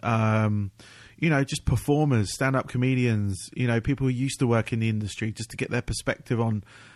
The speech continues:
how things are going and where they s-, see things and what they're doing now and just things like that. Just trying to get that, you know, get that exposure to them if they want it, or just have an interesting conversation where maybe someone listening could learn,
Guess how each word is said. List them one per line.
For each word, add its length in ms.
how 160
things 280
are 60
going 540
and 240
where 180
they 80
s-, 120
see 200
things 500
and 100
what 140
they're 80
doing 320
now 320
and 120
just 200
things 180
like 140
that. 240
Just 160
trying 180
to 40
get 240
that, 320
you 140
know, 100
get 200
that 140
exposure 720
to 140
them 240
if 80
they 140
want 220
it, 180
or 160
just 180
have 200
an 60
interesting 500
conversation 800
where 260
maybe 280
someone 300
listening 280
could 160
learn, 400